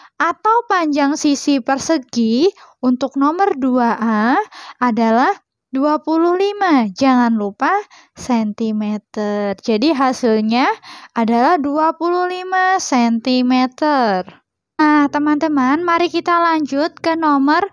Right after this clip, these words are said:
dua B. Nah, di nomor dua B ini rumusnya kita tetap menggunakan rumus K sama dengan empat kali S.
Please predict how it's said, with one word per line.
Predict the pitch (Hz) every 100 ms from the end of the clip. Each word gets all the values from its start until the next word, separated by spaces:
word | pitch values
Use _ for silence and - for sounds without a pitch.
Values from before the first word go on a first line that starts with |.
| - - _
dua | 262 262 277 285 247
B. | 233 269 269 262 254 233 220 214 - - _
Nah, | 262 302 285
di | 254 269
nomor | 339 349 381 359
dua | 339 370
B | 330 247 240 294
ini | 320 381
rumusnya | 359 285 269 - 311
kita | 330 254 - 294
tetap | 269 - 285 277
menggunakan | 262 247 226 208 208 285 285
rumus | 262 220 220 302 - - - - _
K | - 349 302 226
sama | - 247 233 233
dengan | 226 233 269 330 -
empat | - 220 254 262 -
kali | - 262 262 294 311 -
S. | - 277 220 202 - -